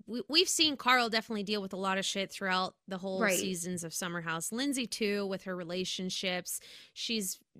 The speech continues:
Speaker 1: very destructive when it comes to
Speaker 2: Yes.
Speaker 1: being with a significant other, sometimes with the friendships too. So, you know, hopefully the two of them together balance each other out to make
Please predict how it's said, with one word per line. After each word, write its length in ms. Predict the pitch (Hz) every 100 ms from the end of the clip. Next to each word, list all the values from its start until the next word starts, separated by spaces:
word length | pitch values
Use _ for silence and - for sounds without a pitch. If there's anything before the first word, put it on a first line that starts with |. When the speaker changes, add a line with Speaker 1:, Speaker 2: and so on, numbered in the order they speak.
| - _
Speaker 1:
very 260 | 247 233 226
destructive 720 | 196 - 214 175 - 208 196
when 140 | 196
it 120 | 190
comes 420 | - 196 185 185 -
to 520 | 208 185 180 180 185
Speaker 2:
Yes. 120 | -
Speaker 1:
being 300 | 185 185 185
with 140 | 175 190
a 40 |
significant 600 | - 180 180 170 - 180
other, 280 | 160 170 180
sometimes 460 | - 330 349 330 -
with 100 | 226
the 60 |
friendships 580 | - 208 214 - - -
too. 280 | - 214 143 - - - -
So, 560 | - 302 269 262 247 - _ _ _
you 120 | 262 262
know, 300 | 208 208 214
hopefully 720 | 285 - 311 285 254 247 220 _
the 100 | 214
two 240 | 220 262 240
of 100 | 214
them 240 | 220 214
together 840 | 196 214 190 185 185 185 180 185 190 _ -
balance 520 | 190 196 180 185 190
each 180 | 196 -
other 220 | 185 175
out 280 | 170 165 165
to 120 | - 185
make 500 | 170 175 180 -